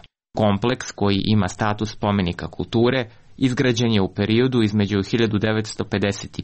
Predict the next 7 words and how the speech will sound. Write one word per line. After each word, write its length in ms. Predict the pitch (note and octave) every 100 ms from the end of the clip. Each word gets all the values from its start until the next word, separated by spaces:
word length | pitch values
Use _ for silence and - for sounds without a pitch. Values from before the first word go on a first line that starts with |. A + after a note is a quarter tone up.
| -
pete 320 | A#2+ A#2+ C#3
i 100 | A#2+ G#2+
hiljadu 280 | A2+ G#2+ G#2
devetsto 460 | A2 A2 A2 -
šezdeset 600 | G#2 G#2 G2+ G2+ - G#2+
šeste 400 | G#2 B2 G#2+ -
godine 520 | G2 G#2+ G#2 G#2+ F#2+